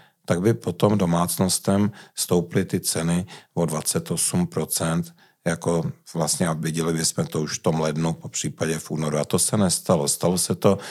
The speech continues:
v průměru zhruba o třináct procent nebo něco takového, či zhruba o polovinu. Čili propsalo se to například tam, kde vlastně už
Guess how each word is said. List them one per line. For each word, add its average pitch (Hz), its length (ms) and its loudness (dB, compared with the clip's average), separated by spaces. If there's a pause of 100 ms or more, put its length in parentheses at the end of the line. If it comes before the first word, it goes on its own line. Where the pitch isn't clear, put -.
(140)
v - 40 -20
průměru 90 440 2
zhruba 82 340 2
o 85 160 0
třináct 80 580 0
procent 85 540 -2
nebo 78 200 -2
něco 80 300 -2
takového, 78 360 -2
či - 180 -2
zhruba 82 340 0
o 90 80 2
polovinu. 78 580 0 (560)
Čili 101 320 2 (260)
propsalo 113 500 4
se - 160 0
to - 140 0
například 87 680 -2
tam, 82 440 -2 (260)
kde 87 160 0
vlastně 82 500 0
už - 480 -2